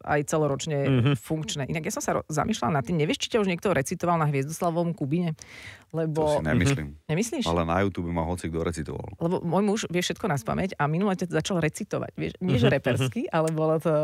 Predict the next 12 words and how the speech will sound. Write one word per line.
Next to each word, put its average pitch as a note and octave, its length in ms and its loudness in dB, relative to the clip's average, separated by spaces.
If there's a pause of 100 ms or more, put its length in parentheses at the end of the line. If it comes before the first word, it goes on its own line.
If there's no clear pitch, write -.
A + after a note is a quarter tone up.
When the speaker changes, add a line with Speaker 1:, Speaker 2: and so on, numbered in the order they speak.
(120)
Speaker 1:
také, C#3+ 340 -8
"Dobre D3+ 320 0
vím, B2+ 400 -2
že C#3 140 -8
sa D3 140 -4
na C3 100 0
mňa C3+ 100 0
pozeráš. C3 560 -4
Speaker 2:
<laughs> - 720 0
Speaker 1:
Jaké C3 220 4
mám C#3 180 0
tenisky." C3 560 -6